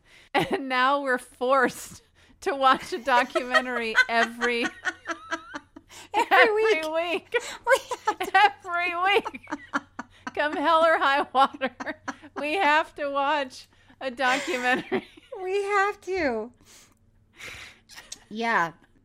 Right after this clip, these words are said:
Speaker 2: That's who we are now. <laughs>
Speaker 1: That is who we are. Probably if we went out in the world together, somebody that was, uh, a documentarian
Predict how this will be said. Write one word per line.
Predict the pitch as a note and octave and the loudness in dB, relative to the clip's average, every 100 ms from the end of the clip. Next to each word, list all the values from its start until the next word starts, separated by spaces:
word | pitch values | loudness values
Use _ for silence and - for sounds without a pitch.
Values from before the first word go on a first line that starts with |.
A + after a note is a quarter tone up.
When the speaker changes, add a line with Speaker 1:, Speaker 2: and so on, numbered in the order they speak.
| C2+ - - - - | -18 -18 -18 -18 -12
Speaker 2:
That's | A3 A#3 - | -8 -8 -8
who | C4+ | -10
we | B3 B3+ | -8 -6
are | C#4 F#4+ | -6 -4
now. | G3+ D3+ - - _ _ _ - | -4 -4 -10 -16 _ _ _ -20
<laughs> | - _ - _ B3 _ - - - E4+ | -20 _ -20 _ -20 _ -8 -8 -8 -10
Speaker 1:
That | C#4 C4 C#5 | -4 -4 -6
is | C#4+ - | -14 -16
who | D#4+ C4 | -18 -12
we | C4 | -8
are. | B3 A#3 A#3+ - _ - - - - | -4 -4 -8 -18 _ -20 -20 -18 -4
Probably | A#3 A#3+ C4+ B3+ C4+ C4+ | 0 0 0 -6 -6 -6
if | A#3+ | -8
we | A#3 | -8
went | A3 A#3+ | -6 -6
out | A#3 G3+ | -6 -6
in | |
the | G#3+ | -8
world | G3 F#3+ G#3 | -8 -6 -8
together, | G#3 A3+ A3 A3 A#3 A#3+ A#3 _ _ _ _ | -10 -8 -8 -6 -8 -10 -12 _ _ _ _
somebody | - G#3+ G#3 A3+ A3 A#3 A#3 A3+ _ _ _ _ _ - | -12 -10 -8 -8 -8 -8 -8 -12 _ _ _ _ _ -18
that | F#3 G3+ - | -12 -10 -10
was, | F#3+ G3 F#3 F#3 - - _ _ _ - | -12 -12 -12 -14 -20 -20 _ _ _ -20
uh, | F#3+ F#3+ E3+ D#3+ D3 A2 - _ D#2 | -16 -14 -14 -14 -14 -18 -20 _ -18
a | F3+ E3+ | -16 -10
documentarian | G3+ G3 - G#3+ F#3 D#3 F#3+ E3+ E3 D#3+ C3 A#2+ | -4 -4 -4 -12 -12 -16 -14 -12 -12 -14 -16 -18